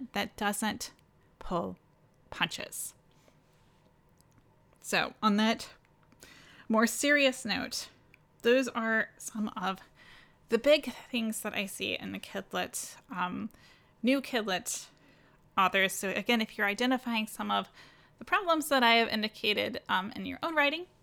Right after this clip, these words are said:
that's okay. That's just where you are at this moment. Um, it's just time to do some more reading. And if you're writing a book that you think you're worried that the world is going to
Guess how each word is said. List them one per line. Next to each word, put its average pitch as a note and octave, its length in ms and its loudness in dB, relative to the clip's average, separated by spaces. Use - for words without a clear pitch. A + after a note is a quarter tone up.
that's - 180 -4
okay. G4+ 300 0
That's - 200 -4
just A3+ 200 -6
where A#3+ 200 0
you B3+ 200 -2
are G#3 400 4
at - 160 -12
this - 240 -8
moment. G#3+ 600 -4
Um, F#3+ 360 -4
it's - 100 -10
just - 220 -4
time G#3+ 360 2
to - 160 -10
do A3 220 -4
some G#3 280 -2
more G3 220 2
reading. A#3 500 2
And B3+ 80 4
if C4 100 2
you're C#4 120 4
writing C#4 380 4
a B3 60 8
book B3 380 0
that B3 200 -2
you A3 140 -6
think A#3 320 0
you're G3+ 160 4
worried G3 680 2
that A#3+ 200 0
the A3+ 80 2
world A3 360 2
is G#3+ 160 -4
going A3 300 -2
to A3 480 -4